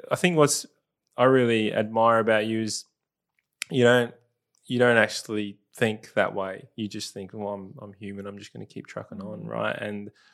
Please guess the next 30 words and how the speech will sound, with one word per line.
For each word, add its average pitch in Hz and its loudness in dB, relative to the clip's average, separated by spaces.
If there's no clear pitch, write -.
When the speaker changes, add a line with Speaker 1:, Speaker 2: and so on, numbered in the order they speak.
Speaker 1:
that's - 4
the, 107 -6
I - -18
think 127 2
that's 117 4
something 110 0
that 104 -4
we 104 -4
should 104 -8
all 104 -6
take, 101 -4
is 104 -10
no 123 -2
matter 120 4
where 107 -2
we're 104 -2
starting 101 0
from 104 -2
and, 101 -6
and 101 -10
what 101 -2
point 107 -8
we're 104 -4
at, 113 -2
it's - -14
just, - -16
how 120 -4
do 107 -2
I 101 0
keep 113 -8